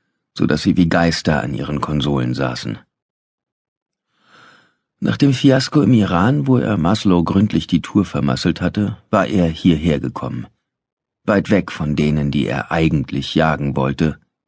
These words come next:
die aber mittlerweile ihn jagten. Dimitri Iljitsch Maslow und Jason Bourne.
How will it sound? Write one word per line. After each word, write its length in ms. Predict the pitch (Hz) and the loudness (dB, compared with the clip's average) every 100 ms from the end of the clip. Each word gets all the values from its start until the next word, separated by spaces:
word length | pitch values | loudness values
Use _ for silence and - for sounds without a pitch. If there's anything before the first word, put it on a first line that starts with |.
| _ - | _ 0
die 100 | 85 | 2
aber 160 | 95 95 | 4 4
mittlerweile 500 | 95 80 78 80 78 | 4 2 2 2 2
ihn 240 | - 117 | 4 2
jagten. 680 | 82 50 50 - - - 82 _ _ _ _ _ _ _ _ _ _ _ - | 2 -2 -8 -14 -14 -14 -14 _ _ _ _ _ _ _ _ _ _ _ 0
Dimitri 680 | 95 92 82 - 80 78 71 | 4 6 4 2 0 0 -2
Iljitsch 640 | - 87 76 76 73 - - | 2 2 4 2 0 -2 -4
Maslow 580 | 78 82 - 80 76 - _ _ _ _ _ | -2 -2 -2 -2 -2 -4 _ _ _ _ _
und 320 | 104 90 - | 2 2 0
Jason 380 | - 82 73 85 | -2 -2 0 -2
Bourne. 320 | 73 - - | -4 -6 -12